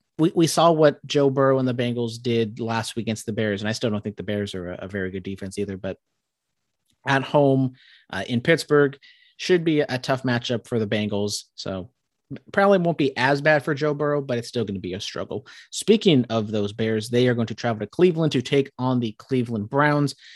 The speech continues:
As we said, the Bears beat the Bengals while the Browns beat the Texans last week. Uh, Browns dealing with their own injuries as well. Jarvis Landry put on the I R. Uh, Odell Beckham s-, might be able to return from his torn A C L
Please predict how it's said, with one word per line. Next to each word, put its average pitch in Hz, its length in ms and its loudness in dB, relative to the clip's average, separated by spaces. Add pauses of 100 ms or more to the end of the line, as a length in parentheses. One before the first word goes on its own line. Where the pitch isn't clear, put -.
(260)
As 90 120 -10
we 95 60 -12
said, 143 300 4
the 127 60 0
Bears 127 340 2
beat 120 160 -6
the 107 60 -8
Bengals 151 540 4
while 123 140 -2
the 113 100 -2
Browns 120 540 -2
beat 123 380 -4
the 110 100 -6
Texans 135 840 0 (160)
last 117 400 -2
week. 170 380 2 (380)
Uh, 110 120 0
Browns 165 460 2
dealing 185 300 4
with 180 140 0
their 170 120 0
own 170 160 0
injuries 165 640 -2
as 139 280 0
well. 143 300 2
Jarvis 131 420 -2
Landry 127 340 -4
put 139 300 -4
on 120 220 0
the 117 160 0
I 110 220 -4
R. 123 480 0 (260)
Uh, 110 220 -2
Odell 170 280 4
Beckham 156 440 4
s-, - 280 -6
might 160 800 0 (260)
be 185 220 2
able 196 220 6
to - 160 -2
return 180 420 -2
from 160 240 -4
his 147 160 -6
torn 165 320 0
A 151 100 0
C 135 280 0
L 139 280 2